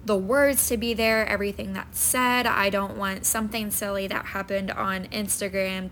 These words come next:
to limit what you all hear on this end. So I think mainly doing it just as a podcast with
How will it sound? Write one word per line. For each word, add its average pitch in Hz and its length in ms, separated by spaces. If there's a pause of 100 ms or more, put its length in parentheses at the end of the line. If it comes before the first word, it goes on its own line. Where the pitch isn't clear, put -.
(100)
to 185 400 (540)
limit 269 460
what 226 300
you 214 240
all 208 140
hear 196 460
on 185 280
this 175 320
end. 175 360
So 202 280
I 202 120
think 196 460 (400)
mainly 226 440
doing 202 300
it 202 200
just 196 400
as 196 180
a 190 80
podcast 294 800
with 208 220